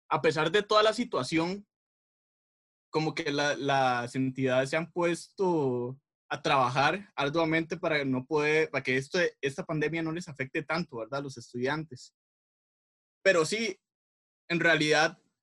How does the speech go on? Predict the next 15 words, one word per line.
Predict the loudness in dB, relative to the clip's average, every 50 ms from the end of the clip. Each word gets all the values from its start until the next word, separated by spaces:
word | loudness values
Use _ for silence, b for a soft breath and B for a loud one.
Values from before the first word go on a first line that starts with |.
| _
el, | -4 -2 -2 0 -2 -2 -2
la | -2 -2 0
conexión | 0 0 0 0 0 0 0 0 2
de | 2
internet | 0 2 2 2 4 4 4 4 4 4
es | 2 2 2 0
un, | 0 -2 -2 -2 0
es | -2 -2 -2
un | -2 -6 -6
caso | -4 0 2 2 2 2 -2 -6 -4
que | -2 -2
hay | -2 -2
que | -4 -6
tener | -6 -4 -2 -2 -4 -4
cuidado | 0 4 4 6 8 8 6 6 4 0 -4